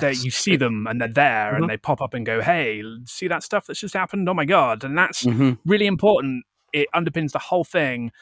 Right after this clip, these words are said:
Speaker 1: and it's what allows you to go on this journey to some really dark places because you're doing so in the safety of having Gonzo there with,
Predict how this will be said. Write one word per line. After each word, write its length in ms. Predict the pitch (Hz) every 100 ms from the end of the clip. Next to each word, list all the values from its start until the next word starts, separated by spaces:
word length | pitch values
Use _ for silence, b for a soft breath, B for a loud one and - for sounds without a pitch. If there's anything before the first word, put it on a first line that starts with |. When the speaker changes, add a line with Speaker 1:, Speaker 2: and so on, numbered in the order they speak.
| b b b
Speaker 1:
and 120 | 143
it's 180 | 135 127
what 240 | 143 147 135
allows 300 | 143 147 135
you 60 |
to 120 | 131
go 160 | 135 135
on 60 | 131
this 140 | 120
journey 420 | - 143 135 127 120
to 140 | -
some 220 | - 127
really 120 | 127
dark 300 | 117 127 123 -
places 520 | 143 143 113 107 101
because 640 | - - 123 117 113 110
you're 160 | 127 117
doing 260 | 143 123
so 340 | 117 - 120 120 -
in 140 | 208
the 80 | 175
safety 720 | 139 151 135 - 127 113 107 - B B B -
of 80 | 113
having 240 | 120 117
Gonzo 300 | 110 113 113
there 140 | 110 110
with, 260 | 113 117